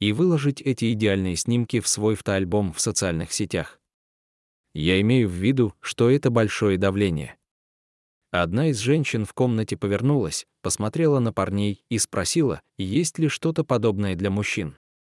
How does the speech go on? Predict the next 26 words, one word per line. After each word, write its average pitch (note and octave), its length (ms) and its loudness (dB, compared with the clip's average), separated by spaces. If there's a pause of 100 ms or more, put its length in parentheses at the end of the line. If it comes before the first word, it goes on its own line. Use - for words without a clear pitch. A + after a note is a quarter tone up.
(520)
После F#2+ 300 0
неловкого E2 520 0
молчания, D#2 680 0 (220)
пристальных G2+ 560 0
взглядов F2+ 580 -2 (140)
и G2+ 100 2
шарканья A2 560 0
ногами F2+ 480 0 (100)
мы G2 220 2
придумали C3 500 2
один F#2 440 0
эквивалент. F#2 680 -2 (920)
В D#2 120 -6
заснеженном A#2+ 760 2
Эри, A2 200 2
штат - 400 -2
Пенсильвания, G2 760 0 (200)
многие A#2+ 480 2
парни A2 380 0
чувствуют B2+ 460 0
себя G2+ 240 2
неуверенно G2+ 640 2
из-за G#2 380 -2
состояния F2+ 640 0
подъездной F#2 560 0
дорожки. G2 520 0